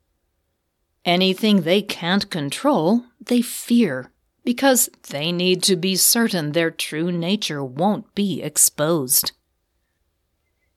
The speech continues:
It's easy to think that narcissists don't really care about much in their life,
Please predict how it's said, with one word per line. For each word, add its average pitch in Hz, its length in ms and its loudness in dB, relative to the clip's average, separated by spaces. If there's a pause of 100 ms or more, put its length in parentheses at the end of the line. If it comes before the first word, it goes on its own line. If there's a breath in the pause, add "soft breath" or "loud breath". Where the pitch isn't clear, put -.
(140)
It's 262 280 0
easy 277 380 2
to 190 180 0
think 190 460 -4
that 233 240 -2
narcissists 170 760 0
don't 208 260 0
really 240 300 2
care 247 360 0
about 208 360 2
much 175 300 0
in 170 80 -2
their 165 160 0
life, 170 420 2